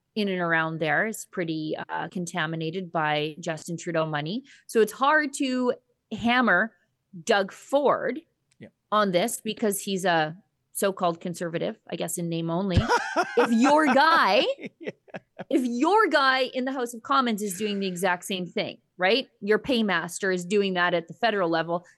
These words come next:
Speaker 1: Kinda hard to hammer the local guy for that kind of thing. But going back to, uh, Han Dong's statement there, uh, from what I understand, his phone actually rang in the middle of that statement. I wonder if that was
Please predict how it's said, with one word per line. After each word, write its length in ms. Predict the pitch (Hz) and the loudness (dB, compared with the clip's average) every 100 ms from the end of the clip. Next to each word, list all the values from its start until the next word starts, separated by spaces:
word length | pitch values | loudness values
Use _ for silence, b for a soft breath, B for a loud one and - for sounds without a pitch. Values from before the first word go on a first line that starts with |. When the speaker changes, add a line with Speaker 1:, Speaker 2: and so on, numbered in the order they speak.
| - | -2
Speaker 1:
Kinda 240 | 339 349 | 2 4
hard 260 | 302 302 277 | 6 4 4
to 120 | 247 | 2
hammer 580 | 240 240 233 220 190 180 - | 2 2 2 2 2 2 -2
the 360 | 185 196 190 | -8 -6 -4
local 380 | 196 208 202 185 | 2 2 2 -2
guy 300 | 165 160 175 | 0 -2 -2
for 180 | - 185 | -2 0
that 200 | 175 - | 0 -2
kind 200 | 180 175 | -6 -6
of 80 | 170 | -6
thing. 180 | 175 175 | -4 0
But 160 | - B B B - | -2 B B B 0
going 260 | 339 480 | 2 2
back 240 | 349 294 294 | 2 0 -2
to, 280 | - 254 240 | -4 -2 2
uh, 180 | 196 208 | 2 2
Han 220 | 226 220 | 0 2
Dong's 280 | 202 185 - | 0 0 -4
statement 540 | - 175 131 110 - _ _ - | -4 -4 -6 -12 -16 _ _ -16
there, 420 | 180 147 131 - _ _ _ _ _ _ _ _ _ _ 202 | -6 -4 -4 -6 _ _ _ _ _ _ _ _ _ _ 0
uh, 340 | 226 - 226 | 2 2 0
from 160 | 226 330 | 0 2
what 140 | 339 | 2
I 40 | |
understand, 360 | 285 247 240 208 | 2 0 -2 -4
his 160 | 190 - | -4 -2
phone 300 | 180 196 226 | -2 0 0
actually 420 | 202 175 - 185 | -2 -2 -4 -2
rang 380 | 170 160 175 208 | -2 -2 -2 -2
in 60 | |
the 60 | 196 | -2
middle 240 | 196 196 | -2 -2
of 80 | 190 | 0
that 200 | 190 185 | -2 -2
statement. 300 | - 196 214 | -4 -4 0
I 60 | 180 | 0
wonder 200 | 180 190 | 0 0
if 100 | 196 | 0
that 120 | 185 | 0
was 140 | 180 | -2